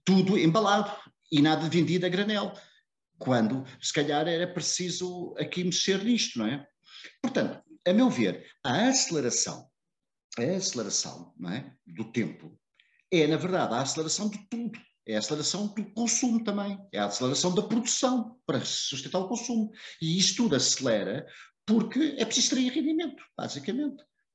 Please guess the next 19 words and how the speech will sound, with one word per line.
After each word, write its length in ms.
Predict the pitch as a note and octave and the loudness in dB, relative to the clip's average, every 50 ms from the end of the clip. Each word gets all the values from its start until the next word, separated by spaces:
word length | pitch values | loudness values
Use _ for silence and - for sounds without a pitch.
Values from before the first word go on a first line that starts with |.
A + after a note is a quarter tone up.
| _ _ _ _ _ _ - | _ _ _ _ _ _ -14
E 80 | - D#3 | -10 -6
porquê 180 | - - B3 A#3 | -2 0 0 0
é 20 | |
que 100 | - - | 0 -2
se 140 | - - - | -4 -4 -6
precisa 440 | - - D#3 - - G3+ F#3 F3 F3 | -8 -6 -4 -4 -2 -2 -2 -2 -2
de 80 | F3+ | -2
extrair 300 | - - - F#3+ G3 F3+ | -2 0 0 0 0 0
rendimento? 400 | F#3+ G3 G3+ F#3+ F3 C3+ - - | 0 0 0 2 0 0 0 -2
Porque 180 | - F#4 F#4 - | -2 -4 -2 0
o 60 | D#4+ | 0
sistema 360 | - - - - D#3+ D3+ F3+ | 0 0 2 0 0 0 -2
depende 340 | F3 - - A#3 A#3 A#3 C#4+ | -2 -2 -2 0 0 0 0
disso, 180 | B3+ - - F3 | 0 -2 -2 -4
o 20 | |
sistema 240 | - - D#3+ D3+ D3+ | -6 -4 -4 -4 -4
económico 380 | D3 - - F#3 F3+ F3 F3 | -4 -6 -8 -6 -6 -8 -8
depende 280 | - - A3+ A#3 A3 C#4 | -4 -2 -2 -2 0 -2
disso. 380 | B3+ - - - - - - | -2 -2 -2 -4 -6 -12 -18